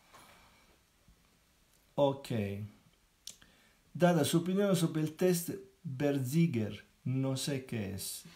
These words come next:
de verdad, no, Elio, no tengo ni idea. Eh, Dada, lo comprendo perfectamente. Vu-, vuestra tarea como Dada y Didi no es fácil. Muchas gracias. Ok,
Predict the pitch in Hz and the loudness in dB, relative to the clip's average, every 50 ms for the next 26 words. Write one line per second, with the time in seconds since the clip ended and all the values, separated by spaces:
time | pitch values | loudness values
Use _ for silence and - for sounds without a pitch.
0 | - - 131 123 127 123 123 120 113 110 110 98 95 101 104 104 101 - - 131 | -10 -8 -6 -4 -2 0 0 0 -2 -2 -4 -4 -4 -4 -6 -6 -8 -8 -6 -4
1 | 127 120 117 110 101 104 110 113 - _ _ - 131 131 127 123 139 131 123 117 | -2 -2 -2 -2 -4 -6 -8 -10 -14 _ _ -8 -6 -6 -4 -4 -2 -2 -2 0
2 | 117 117 113 113 107 104 95 87 85 87 - - _ _ - - - - - - | 0 0 0 0 -2 -2 -4 -8 -8 -10 -16 -20 _ _ -18 -18 -18 -20 -20 -20
3 | - _ - _ _ _ _ _ _ - 143 135 131 131 131 131 131 131 - - | -20 _ -20 _ _ _ _ _ _ -4 -2 0 2 2 2 2 0 -2 -4 -10
4 | 156 147 135 135 - 139 151 160 151 147 156 165 156 151 143 139 135 131 127 147 | -10 -10 -10 -10 -12 -12 -12 -12 -10 -2 2 2 4 4 4 4 4 2 0 0
5 | 147 165 165 156 147 127 - 147 127 - 160 160 175 175 185 180 165 143 139 131 | 2 2 2 2 2 -2 -2 -4 -2 -2 -2 0 2 2 4 4 4 4 2 0
6 | 139 143 - - 156 156 156 - - 156 143 151 170 165 170 165 - 139 135 139 | 0 -2 -4 -2 -2 -2 -2 0 -2 -4 -2 0 2 4 4 2 2 0 -2 -2
7 | 147 151 165 156 151 156 160 165 165 175 170 156 135 135 139 143 139 - - 143 | 0 0 0 0 2 2 0 2 4 4 4 4 4 2 0 -2 -4 -2 0 0
8 | 127 123 120 123 123 139 135 135 143 139 139 135 127 120 120 - 120 120 - 143 | 0 0 -2 -4 -4 -4 -4 -4 -4 -4 -2 0 -2 -2 -2 -4 -8 -4 -2 -2
9 | 131 120 - - | -2 -2 -4 -6